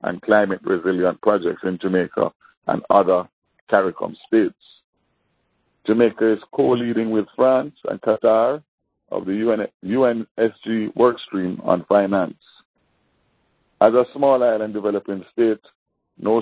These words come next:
stranger to the impacts of climate change, we see our role in the climate finance and carbon pricing track as that of a country that will voice to developing countries and mobilize action to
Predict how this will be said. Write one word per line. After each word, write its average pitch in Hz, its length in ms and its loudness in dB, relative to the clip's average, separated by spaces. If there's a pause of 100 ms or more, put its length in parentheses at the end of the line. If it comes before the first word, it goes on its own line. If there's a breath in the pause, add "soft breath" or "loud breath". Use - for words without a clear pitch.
stranger 113 440 -2
to 107 120 -2
the 107 200 -2
impacts 101 460 0
of 98 140 -2
climate 107 380 -2 (100)
change, 113 360 -2 (800)
we 104 140 0 (120)
see 120 60 4
our 120 200 6
role 113 240 0
in 101 80 -12
the 98 80 -10
climate 110 480 -4
finance 98 460 -2 (140)
and 90 220 -6
carbon 98 440 2
pricing 95 540 -4
track 95 240 2 (840)
as 90 120 -6
that 104 200 2
of 104 100 0
a 107 80 0
country 104 460 -2
that 92 220 -2
will 90 180 -4
voice 98 340 0 (760)
to - 60 -6
developing 98 580 0
countries 90 520 -4 (160)
and 85 180 -4
mobilize 87 520 0 (100)
action 90 540 -2 (340)
to - 60 -10